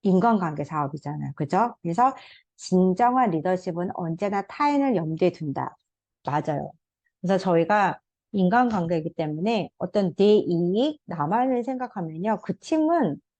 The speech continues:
어, 성장할 수가 없어요. 그리고 그 리더는요, 주변에 사람이 없어요. 어, 저, 그, 누구라고 말하기가 조금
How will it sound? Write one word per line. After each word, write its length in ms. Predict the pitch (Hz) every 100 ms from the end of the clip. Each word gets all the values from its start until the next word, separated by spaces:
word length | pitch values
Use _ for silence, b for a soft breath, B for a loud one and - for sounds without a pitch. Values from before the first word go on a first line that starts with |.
| _ _ -
어, 200 | 160 160
성장할 500 | - 381 392 330 370
수가 180 | 370 285
없어요. 380 | 143 - 156 139
그리고 280 | 208 226 240
그 80 | 214
리더는요, 760 | 190 156 220 202 175 226 160 -
주변에 380 | 175 220 220 214
사람이 420 | - 403 480 294
없어요. 480 | 156 - 165 147 - _ _ _ _ _ _ 180
어, 840 | 175 170 165 165 175 170 165 - _ _
저, 240 | 208 196 - _ _ _ _
그, 520 | 190 175 165 156 165 - _ _ _ _ _ _ _ _ -
누구라고 420 | 202 269 285 254
말하기가 380 | 160 190 208 190
조금 240 | 214 170